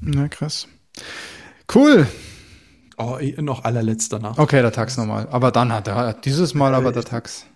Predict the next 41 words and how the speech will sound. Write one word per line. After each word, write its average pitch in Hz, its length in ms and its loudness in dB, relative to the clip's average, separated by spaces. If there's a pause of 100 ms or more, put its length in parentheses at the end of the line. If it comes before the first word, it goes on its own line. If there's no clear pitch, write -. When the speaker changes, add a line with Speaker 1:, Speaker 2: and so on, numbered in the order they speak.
(200)
Speaker 2:
die, 117 120 -8 (180)
die 131 80 -6
sind 127 200 -4
mir 123 100 0
jetzt 117 160 -6
erst 113 240 -12
eingefallen. 127 760 -10 (760)
Ähm, 110 720 -4 (320)
ich 123 160 -8
glaube 110 280 -2
echt, 127 320 -8
unsere 110 260 -2
Nachbarn 139 500 -4
waren 143 160 -4
nicht 143 240 -10
da. 156 180 -8
Irgendwie, 131 340 -6
das, - 240 -10
das - 120 -10
ganze 110 320 -6
Haus 120 220 -6
war 135 100 -2
leer. 135 200 -4
Und 131 120 -4
ich 113 120 -10
hab 127 120 -10
bei 120 100 -4
den 113 200 -2
HomePods 127 520 -6
wieder 117 160 -4
auf 113 160 -8
Normalmodus 110 800 -6
gestellt, - 560 -8
weil 110 100 -8
man 110 120 -6
kann 110 180 -4
ja 107 200 -2 (580)
Bass - 300 -6
reduzieren, 127 840 -4
dann 131 160 -12
hat's - 420 -8